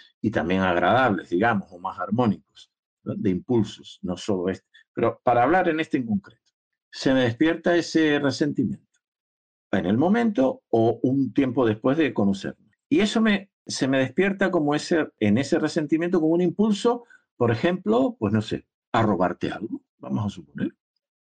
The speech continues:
¿En dónde está el karma? En que se me despierta el impulso.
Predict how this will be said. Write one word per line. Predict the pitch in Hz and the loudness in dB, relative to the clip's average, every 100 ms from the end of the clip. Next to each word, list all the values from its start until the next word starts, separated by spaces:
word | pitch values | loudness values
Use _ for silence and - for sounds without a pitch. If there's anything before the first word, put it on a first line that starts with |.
| - | 0
¿En | 156 160 | 2 4
dónde | 170 247 240 | 4 4 4
está | 220 - | 2 2
el | 190 - | 2 2
karma? | 139 92 90 - _ - | 0 0 -6 -20 _ 0
En | 165 175 | 2 2
que | - 170 | 2 2
se | 185 | 2
me | 170 | 2
despierta | 160 156 226 254 202 165 | 2 2 2 2 2 2
el | 131 | 4
impulso. | 107 104 95 - - | 2 2 0 -2 -14